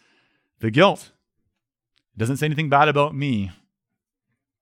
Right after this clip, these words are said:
But notice that in the Bible, David doesn't externalize what he's done.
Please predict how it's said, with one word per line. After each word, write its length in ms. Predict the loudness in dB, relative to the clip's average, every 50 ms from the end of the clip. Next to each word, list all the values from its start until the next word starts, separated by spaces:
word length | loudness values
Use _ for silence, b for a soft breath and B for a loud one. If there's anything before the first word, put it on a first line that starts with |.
| _ _ _ _ _ _ _ _ _ _ _ _ _ _ _ _ _ _ _ _ _ _ _ _ _ _ _ _ _ _ _ _ _ -6
But 160 | -2 0 2
notice 260 | 2 2 2 0 -2
that 120 | -2 0 2
in 100 | 2 2
the 80 | 2
Bible, 340 | 2 2 2 2 2 0 -2
David 360 | -2 0 0 0 0 0 0
doesn't 400 | 2 2 4 4 2 -2 -2 -4
externalize 680 | -6 -12 -12 -10 -8 -4 -4 -2 -2 -4 -4 -6 -8 -8
what 80 | -10 -10
he's 140 | -10 -10
done. 260 | -12 -14 -16 -18 -20